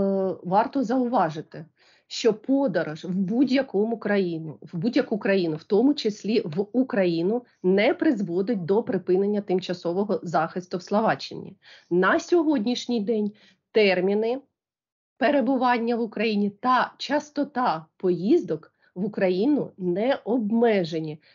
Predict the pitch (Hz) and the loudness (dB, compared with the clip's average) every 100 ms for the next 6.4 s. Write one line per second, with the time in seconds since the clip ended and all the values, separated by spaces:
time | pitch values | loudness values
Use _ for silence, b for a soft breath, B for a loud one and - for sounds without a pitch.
0 | b 160 196 277 269 185 285 - 294 - | b -2 2 2 2 2 0 2 -2 -2
1 | 196 185 180 202 202 - 160 226 202 190 | -2 -2 -2 -4 -6 -6 -2 0 0 -2
2 | - 180 180 165 185 - 254 277 220 180 | -2 -2 -2 -4 -4 -2 -2 -2 -2 -6
3 | - 185 180 165 - 180 190 175 180 156 | -2 -2 0 -4 -8 -2 -2 0 -2 0
4 | 156 160 170 160 254 - 226 208 214 277 | 0 0 -2 0 -2 -2 -4 -2 -2 0
5 | 285 294 285 196 170 165 160 165 175 - | 2 4 2 2 0 -2 -4 -4 -6 -8
6 | 160 180 247 | -6 -2 -2